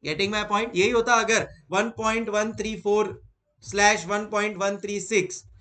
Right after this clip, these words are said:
तो इसका मतलब यूएस डॉलर के टर्म्स में दिया होता, क्योंकि वन से ज्यादा है ना, तो strong currency is at the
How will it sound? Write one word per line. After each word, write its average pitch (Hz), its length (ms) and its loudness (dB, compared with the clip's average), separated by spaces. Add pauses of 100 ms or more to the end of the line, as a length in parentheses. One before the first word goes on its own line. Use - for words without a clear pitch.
(220)
तो 196 60 -4
इसका 208 260 0
मतलब 233 260 -2
यूएस 220 320 0
डॉलर 208 340 4
के 220 140 -2
टर्म्स 208 280 -2
में 196 120 -4
दिया 160 180 -2
होता, 123 360 -10
क्योंकि 170 180 -10
वन 185 200 -4
से 220 140 0
ज्यादा 202 260 2
है 196 80 2
ना, 240 80 -6
तो 254 140 -8
strong 220 420 -4
currency 202 420 -4
is 190 80 -2
at 180 180 -4
the 240 140 -2